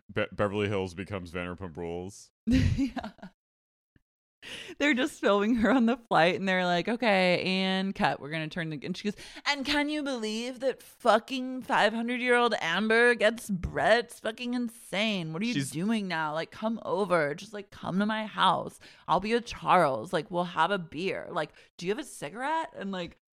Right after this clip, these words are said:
Speaker 2: then she just, like, keeps them around. Like, I
Speaker 1: <laughs>
Speaker 2: think this camera crew has been in Daisy's life for, like, twenty years now.
Speaker 1: She goes into the pilot. She goes into the cockpit. Somehow she gets in. She's tell-, talking to the, and the pilot's like, "Ma'am, you really need to go sit down." And she's like,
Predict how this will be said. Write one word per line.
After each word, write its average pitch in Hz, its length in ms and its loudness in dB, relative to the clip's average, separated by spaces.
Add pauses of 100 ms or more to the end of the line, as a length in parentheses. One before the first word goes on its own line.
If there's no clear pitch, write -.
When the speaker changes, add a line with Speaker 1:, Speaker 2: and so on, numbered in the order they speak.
(140)
Speaker 2:
then 208 180 -4
she 226 200 -10
just, 208 200 -14
like, 233 200 -10
keeps - 400 -12
them 185 180 -8
around. 160 680 -6
Like, - 140 4
I 208 120 6
Speaker 1:
<laughs> - 20 2
Speaker 2:
think 208 180 -4
this 240 160 -4
camera 185 400 -2
crew 208 180 -2
has 208 140 -2
been 175 200 -2
in 185 120 0
Daisy's 165 480 -4
life 147 240 0
for, - 140 -6
like, 139 200 -2
twenty 151 440 -6
years 139 400 -10
now. - 80 -6
Speaker 1:
She - 220 0
goes 143 300 10
into 151 240 4
the 135 240 2 (120)
pilot. 104 400 0
She - 120 -12
goes 120 140 -2
into 120 140 -4
the 113 120 -4
cockpit. 85 600 0 (520)
Somehow 90 520 -2
she - 140 -10
gets 95 300 -2
in. 87 320 -4
She's 110 180 -8
tell-, 101 220 0
talking 107 280 -2
to 107 60 0
the, 107 120 -2
and 113 80 -6
the 117 60 -4
pilot's 104 340 -4
like, 95 140 -10
"Ma'am, 104 220 -6
you 107 120 -4
really 110 200 0
need 104 80 -2
to 98 80 -6
go 90 120 -4
sit 98 220 -10
down." 92 220 -4
And 90 100 -10
she's 101 160 -12
like, 98 240 -6